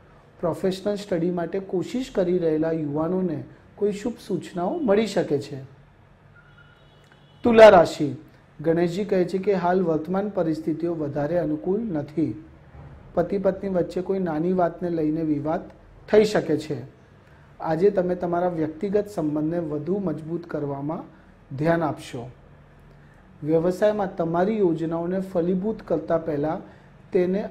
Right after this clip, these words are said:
અંગે યોગ્ય રૂપરેખા બાંધી લેજો. વૃશ્ચિક રાશિ,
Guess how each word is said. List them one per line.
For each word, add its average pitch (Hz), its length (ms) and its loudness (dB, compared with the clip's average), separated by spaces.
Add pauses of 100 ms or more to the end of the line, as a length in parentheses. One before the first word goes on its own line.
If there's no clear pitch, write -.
અંગે 170 300 -2
યોગ્ય 185 520 2
રૂપરેખા 180 680 -2 (440)
બાંધી 160 360 4
લેજો. 131 360 -4 (2250)
વૃશ્ચિક 185 460 0
રાશિ, 143 440 -4